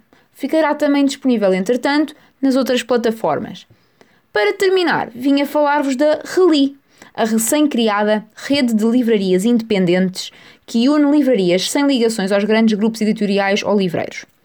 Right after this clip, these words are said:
O objetivo fundamental desta rede é o apoio mútuo e a coordenação de esforços no apoio às pequenas livrarias que estão com as portas fechadas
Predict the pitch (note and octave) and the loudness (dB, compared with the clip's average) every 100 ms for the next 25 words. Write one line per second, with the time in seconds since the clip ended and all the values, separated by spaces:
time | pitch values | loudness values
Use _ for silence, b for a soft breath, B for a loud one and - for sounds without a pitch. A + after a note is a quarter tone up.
0 | B B B - F4+ D#4+ D4 B3+ A#3 - | B B B -2 0 0 0 -2 -4 -2
1 | E4 C#4 A#3+ G#3+ G3 F3+ F3 F#3 B B | 0 2 2 2 0 -2 -2 -4 B B
2 | - F3+ E3 D#3+ F3 G3+ B3 D4 B B | -10 -2 -2 -2 -4 -2 0 -2 B B
3 | - B3 C4 - _ _ _ C4 C4 A3+ | -2 0 -2 -6 _ _ _ 0 0 0
4 | D#4+ D4+ C4 C#4+ C#4+ G#3+ F#3 B - G3+ | 2 4 4 2 2 0 -2 B -6 -2
5 | G#3 - C#4 C4+ C4+ A3 A3 - A#3 A3+ | -2 0 2 2 2 2 0 -2 0 0
6 | A3 A3 G3+ G3+ A3+ G#3 G3+ - D4 C#4+ | 0 2 2 2 0 2 0 -4 -2 0
7 | B3+ A#3 G#3 G3+ F#3 F#3 F#3+ B - - | 0 -2 0 0 2 0 -2 B -16 -4
8 | C#4 C#4 C#4 - G3 F#3+ G#3+ - G#3 G3 | -2 0 -2 -2 -4 -4 -8 -6 -4 -2
9 | F3+ F#3+ | -2 -4